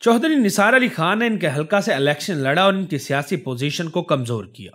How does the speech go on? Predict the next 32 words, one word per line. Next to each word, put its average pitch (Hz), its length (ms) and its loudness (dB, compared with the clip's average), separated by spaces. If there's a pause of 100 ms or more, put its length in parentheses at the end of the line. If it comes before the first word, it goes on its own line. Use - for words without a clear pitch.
कट्टर 285 240 2
देवबंदी 208 480 4
नजरियात 156 560 2
रखने 147 340 -2
वाला 202 200 4
ताजी 151 360 -2
खोखर 156 340 0
सिपाही 160 340 -2
साहबा 139 360 -4
के 170 140 -4
मौलाना 135 420 -2
अहमद 143 340 -4
लुधियानवी 127 520 -2
और 156 100 2
मौलाना 135 400 -2
समीउल 147 380 -6
हक 135 280 -8
की 170 80 -4
मुकम्मल 143 520 -4
सपोर्ट 135 440 -8
रखता 120 320 -10
था। - 280 -20
ये 202 140 4
शख्स 269 300 2
मजहबी 165 340 2
मदारिस 151 500 2
को 202 220 2
इमदाद 143 380 0
भी 147 160 -2
दिया 143 220 2
करता 104 360 -14
था। - 220 -20